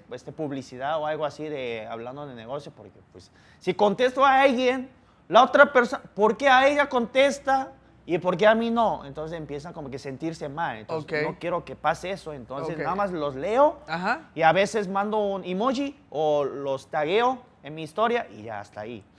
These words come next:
Speaker 2: Entonces, el marido de esa seguidora
Speaker 1: Exacto, me habló.
Speaker 2: ¿Y qué te
Speaker 1: Y,
Speaker 2: dijo?
Speaker 1: o sea,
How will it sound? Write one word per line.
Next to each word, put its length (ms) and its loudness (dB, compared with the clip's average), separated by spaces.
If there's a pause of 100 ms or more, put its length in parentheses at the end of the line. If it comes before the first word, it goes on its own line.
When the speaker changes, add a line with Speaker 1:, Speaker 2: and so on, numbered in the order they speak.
(180)
Speaker 2:
Entonces, 500 -6
el 160 0
marido 440 0
de 180 0
esa 160 -6
seguidora 420 0
Speaker 1:
Exacto, 360 -6
me 160 -6
habló. 680 -4
Speaker 2:
¿Y 60 -6
qué 160 0
te 80 -2
Speaker 1:
Y, 80 0
Speaker 2:
dijo? 340 -6
Speaker 1:
o 100 -4
sea, 120 -8